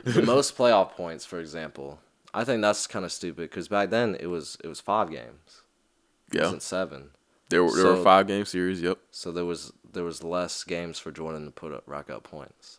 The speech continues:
Speaker 1: I just
Speaker 2: Yes.
Speaker 1: think that's a fix. That's a little
Speaker 2: No,
Speaker 1: inflated.
Speaker 2: records are meant to be broken. Just because you have, just because, look, at the end of the day, LeBron James, and we're going off top, but LeBron James
Speaker 1: <laughs>
Speaker 2: might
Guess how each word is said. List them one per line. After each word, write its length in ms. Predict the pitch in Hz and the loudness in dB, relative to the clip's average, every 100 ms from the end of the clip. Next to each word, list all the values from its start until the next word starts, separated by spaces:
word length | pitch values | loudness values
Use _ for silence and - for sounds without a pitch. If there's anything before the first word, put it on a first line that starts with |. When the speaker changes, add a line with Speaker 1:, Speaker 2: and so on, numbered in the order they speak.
| - | -6
Speaker 1:
I 60 | 247 | -6
just 40 | - | -6
Speaker 2:
Yes. 100 | - | -12
Speaker 1:
think 180 | 71 53 | -16 -14
that's 200 | 55 - | -16 -18
a 40 | |
fix. 500 | - 65 50 - - - - | -20 -20 -18 -18 -20 -18 -14
That's 180 | 95 110 | -10 -6
a 60 | |
little 240 | 95 87 82 76 | -4 -4 -6 -8
Speaker 2:
No, 200 | 123 165 | 0 0
Speaker 1:
inflated. 260 | - 73 - _ _ 110 | 0 -6 -18 _ _ -6
Speaker 2:
records 440 | 101 202 240 175 | 4 4 6 6
are 80 | 147 | 6
meant 200 | 127 101 | 6 4
to 60 | 104 | 0
be 80 | |
broken. 560 | 90 90 87 - 90 90 113 | 0 2 0 -2 -14 -14 0
Just 200 | 147 - | 0 2
because 300 | 190 175 151 | 6 6 8
you 100 | 151 | 12
have, 380 | 147 131 107 - _ _ - _ _ _ _ - _ - | 12 12 10 -2 _ _ -20 _ _ _ _ -20 _ -6
just 140 | 208 | -2
because, 340 | 226 208 190 165 - - | 6 10 10 8 -10 2
look, 240 | 175 156 - | 4 6 4
at 80 | 139 | 2
the 80 | 143 | 4
end 80 | 196 | 2
of 60 | 214 | 6
the 60 | 180 | 10
day, 100 | 175 | 10
LeBron 380 | 151 123 147 139 | 10 10 10 10
James, 400 | 117 120 117 107 | 6 6 4 0
and 220 | 107 104 | -2 -2
we're 80 | 131 | 0
going 160 | 120 98 | 4 4
off 120 | 90 | 2
top, 180 | 78 90 | 2 2
but 160 | - | 0
LeBron 360 | 113 117 143 151 | 0 8 10 10
James 340 | 139 139 120 | 10 8 6
Speaker 1:
<laughs> 20 | 98 | 2
Speaker 2:
might 540 | 110 127 123 110 | 8 10 10 8